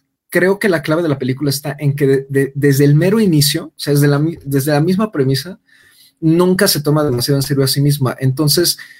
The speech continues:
no tienes, te permite suspender la credibilidad sin problemas, y si te entregas a ella de esa forma, no te vas a poner a cuestionarla y a esperar algo serio como lo sería, como, digamos, lo que sí intenta Midsommar, ¿no? En ese sentido, ¿no? Que sí es una película que apunta hacia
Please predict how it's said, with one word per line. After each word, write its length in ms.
no 180
tienes, 440
te 200
permite 360
suspender 460
la 100
credibilidad 600
sin 240
problemas, 680
y 80
si 160
te 200
entregas 480
a 100
ella 180
de 80
esa 200
forma, 440
no 320
te 120
vas 160
a 60
poner 260
a 100
cuestionarla 580
y 80
a 40
esperar 400
algo 200
serio 280
como 200
lo 100
sería, 520
como, 280
digamos, 340
lo 100
que 100
sí 140
intenta 500
Midsommar, 540
¿no? 80
En 80
ese 180
sentido, 360
¿no? 100
Que 100
sí 140
es 140
una 120
película 440
que 80
apunta 380
hacia 500